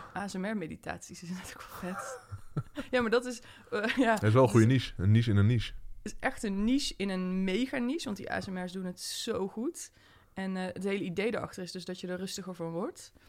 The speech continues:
Speaker 1: Dus eerst is het gewoon raar, dus in het begin moet je gewoon een beetje lachen. Maar op het moment dat je er een beetje mee kan gaan,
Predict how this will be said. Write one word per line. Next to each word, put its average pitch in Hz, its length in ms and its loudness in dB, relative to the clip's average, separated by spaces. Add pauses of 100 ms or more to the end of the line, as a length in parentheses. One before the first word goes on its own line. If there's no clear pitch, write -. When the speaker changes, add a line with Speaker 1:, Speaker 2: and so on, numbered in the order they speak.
(140)
Speaker 1:
Dus - 100 -20
eerst 185 240 0
is 180 80 -6
het - 80 -10
gewoon 180 220 -2
raar, 165 260 -2
dus - 160 -12
in - 100 -12
het 175 80 -8
begin 170 200 -10
moet 175 160 -8
je 190 60 -16
gewoon 175 160 -8
een 175 60 -6
beetje 175 160 -8
lachen. 202 240 -6
Maar 165 140 -4
op 170 60 -8
het 175 100 -10
moment 180 200 -2
dat 180 100 -6
je 175 80 -8
er 175 60 -6
een 175 60 -6
beetje 180 240 -4
mee 190 180 -4
kan 190 140 -12
gaan, 170 260 -8